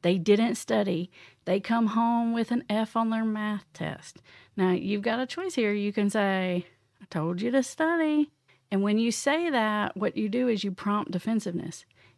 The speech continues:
If you say, "Dang, man, I know that sucks. I hate that feeling." Guess what they think? They're like, "I know I should have listened to you. I should have studied."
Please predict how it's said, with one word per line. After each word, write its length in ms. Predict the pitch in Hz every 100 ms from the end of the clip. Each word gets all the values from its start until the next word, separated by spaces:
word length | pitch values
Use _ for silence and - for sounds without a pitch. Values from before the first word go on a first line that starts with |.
| -
If 260 | 247 240
you 160 | 254 247
say, 600 | - 240 220 208 196 175 _ _ _
"Dang, 520 | 254 262 - 254 233
man, 220 | 214 233 240
I 60 |
know 300 | 247 247 262
that 220 | 254 240
sucks. 320 | - 214 202 220
I 120 | 220
hate 320 | - 240 -
that 240 | 233 196
feeling." 440 | 208 202 185 180 185 - - - -
Guess 200 | 220 202
what 160 | 226 -
they 180 | 208
think? 440 | 202 185 175 170 -
They're 100 | 170
like, 200 | 170 -
"I 160 | 190
know 200 | 220 208
I 60 | 202
should 180 | - 196
have 80 | 196
listened 240 | 185 185
to 60 | 180
you. 80 |
I 20 | 170
should 160 | 190
have 100 | 185
studied." 460 | - - - -